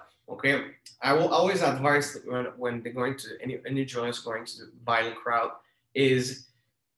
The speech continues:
it's better to leave and coming back. Leave and coming back.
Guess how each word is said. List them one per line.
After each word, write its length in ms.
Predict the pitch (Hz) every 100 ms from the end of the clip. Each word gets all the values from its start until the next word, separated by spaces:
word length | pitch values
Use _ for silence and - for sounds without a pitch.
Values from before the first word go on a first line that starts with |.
| -
it's 500 | 160 160 - - - -
better 460 | - 202 233 240
to 420 | 233 - 180 156 -
leave 680 | 139 151 220 269 - - -
and 160 | 147 151
coming 300 | 165 151 143
back. 300 | 139 - - - _ _ _ _ -
Leave 500 | 139 165 185 - -
and 160 | 139 143
coming 300 | 139 131 120
back. 280 | 110 -